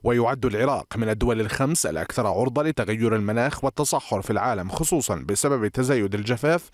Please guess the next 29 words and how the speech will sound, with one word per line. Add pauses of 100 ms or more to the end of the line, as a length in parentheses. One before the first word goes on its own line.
(340)
مع
ارتفاع
درجات
الحرارة (300)
التي
تتجاوز
الأيام
من
فصل
الصيف
خمسين
درجة
مئوية. (320)
يترافق
هذا (260)
مع
انخفاض
متوقع
للموارد
المائية (320)
قد
يصل
إلى
عشرين
بالمئة
بحسب
تحذيرات
البنك
الدولي،